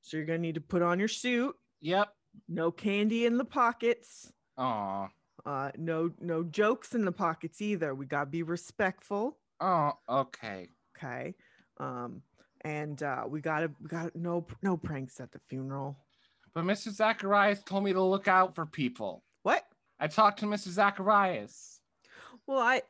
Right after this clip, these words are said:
Speaker 1: I, I knew y'all were friends with him. He was a nice old man, so.
Speaker 2: Yeah, no, but, like, the, uh, the yesterday he talked to me while I was at my rehe-, while I was at my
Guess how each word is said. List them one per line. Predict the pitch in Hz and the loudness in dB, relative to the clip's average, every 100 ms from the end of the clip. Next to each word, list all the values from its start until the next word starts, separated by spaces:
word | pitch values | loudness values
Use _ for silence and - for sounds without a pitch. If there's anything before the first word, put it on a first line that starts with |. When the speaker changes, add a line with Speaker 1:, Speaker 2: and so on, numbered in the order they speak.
| - | -6
Speaker 1:
I, | 233 247 - _ - | 0 0 -2 _ -4
I | 247 | 0
knew | 254 285 | 0 -2
y'all | 269 240 208 | 0 0 0
were | 185 | -4
friends | - 330 381 | 0 0 0
with | 240 | -4
him. | - 180 185 | -2 -2 0
He | 233 | 0
was | 233 175 | 0 0
a | |
nice | 175 214 - | -2 -2 -2
old | 160 147 | -4 -4
man, | 160 277 226 170 208 285 _ _ | -6 -4 -2 -2 -4 -8 _ _
so. | - 180 170 160 165 - _ _ _ - | -12 -6 -4 -4 -8 -14 _ _ _ 0
Speaker 2:
Yeah, | 208 190 | 4 6
no, | 214 220 | 8 6
but, | 185 175 | 6 4
like, | 180 | 2
the, | 190 196 | 2 2
uh, | 185 - _ - | 2 -2 _ -8
the | 180 | 2
yesterday | 196 214 - 190 170 139 | 6 6 4 0 2 0
he | 156 | 0
talked | 170 196 214 - | 4 4 4 -4
to | 165 | -8
me | 120 95 92 _ _ | -8 -10 -14 _ _
while | 175 170 | 4 6
I | 185 | 8
was | 208 196 | 6 6
at | 208 | 4
my | 208 214 | 4 4
rehe-, | 208 214 247 - _ | 4 2 0 -4 _
while | 180 202 | 2 6
I | 190 | 6
was | 202 196 | 6 6
at | 202 | 4
my | 185 202 202 180 | 2 2 2 0